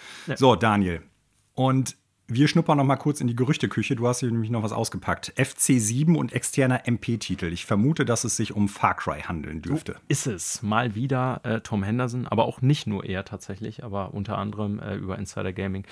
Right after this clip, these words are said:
Speaker 1: berichteten, äh, vergangene
Speaker 2: Warte.
Speaker 1: Woche, äh,
Speaker 2: Moment.
Speaker 1: dass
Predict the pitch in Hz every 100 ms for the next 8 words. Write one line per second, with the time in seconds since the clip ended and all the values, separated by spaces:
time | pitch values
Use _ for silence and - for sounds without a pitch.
0 | - - - - - 135 147 175 185 170
1 | 180 180 175 - 139 135 - 135 127 131
2 | 131 120 139 147 143 139 - 117 95 190
3 | 123 - - -